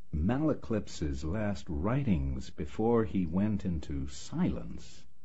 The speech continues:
was a short paragraph saying, "Everybody understands Mickey Mouse. Few understand Hermann Hesse. Hardly anyone understands Albert Einstein.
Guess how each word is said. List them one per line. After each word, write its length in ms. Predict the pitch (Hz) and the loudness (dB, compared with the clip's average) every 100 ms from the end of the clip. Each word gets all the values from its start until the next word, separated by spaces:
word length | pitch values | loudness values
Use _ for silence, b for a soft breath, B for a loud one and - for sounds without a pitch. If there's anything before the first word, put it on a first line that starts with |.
| - - - - - - - - | -8 -8 -8 -8 -8 -8 -8 -4
was 160 | 113 123 | 0 0
a 60 | 131 | 0
short 320 | - 180 185 | 2 2 0
paragraph 640 | 139 135 87 78 73 78 | 0 2 2 2 0 -2
saying, 560 | - 98 95 92 95 90 - - - | -2 0 2 2 0 -2 -6 -8 -4
"Everybody 840 | 117 135 139 139 120 117 110 104 98 | 0 2 4 4 4 2 2 2 0
understands 1300 | 95 101 101 95 - 90 87 85 80 80 76 73 - - | 0 0 0 -2 -4 -2 0 0 0 0 -2 -4 -6 -6
Mickey 420 | 78 78 76 82 76 | -2 -2 -2 -2 -2
Mouse. 800 | 71 80 82 60 - - - - - - - - - - - - - - - | 0 0 0 -2 -6 -8 -8 -8 -10 -10 -10 -10 -8 -8 -8 -8 -8 -8 -8
Few 580 | - 117 190 98 71 | -2 4 6 6 4
understand 1040 | 73 73 71 - 82 73 71 69 67 65 - - - - | 0 0 -2 -4 -2 -2 -2 -2 -2 -4 -6 -8 -8 -4
Hermann 440 | 104 90 73 64 64 - | 0 0 0 -2 -4 -4
Hesse. 480 | 131 139 - - - - - - - - - - - - - - | -2 -2 -4 -6 -8 -8 -8 -8 -8 -8 -8 -8 -8 -8 -8 -4
Hardly 400 | 120 98 95 - | 0 2 0 2
anyone 480 | 123 127 92 69 67 | 2 6 4 2 0
understands 1040 | 69 78 73 - 80 71 69 67 65 - - - - - - | 0 -2 -2 -4 -2 -2 -2 -2 -4 -6 -8 -8 -8 -6 -4
Albert 360 | 71 67 71 | -2 0 0
Einstein. 760 | 71 67 62 - - 58 60 | 0 0 -2 -6 -6 -6 -6